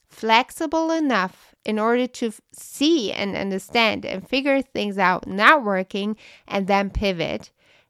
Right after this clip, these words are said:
And also, really,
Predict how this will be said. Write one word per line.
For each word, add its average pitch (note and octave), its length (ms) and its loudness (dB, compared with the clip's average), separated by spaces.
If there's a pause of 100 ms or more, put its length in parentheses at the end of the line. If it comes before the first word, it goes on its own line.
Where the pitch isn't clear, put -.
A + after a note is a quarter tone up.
(140)
And A3 240 2
also, A3 920 4 (1500)
really, C#4 580 2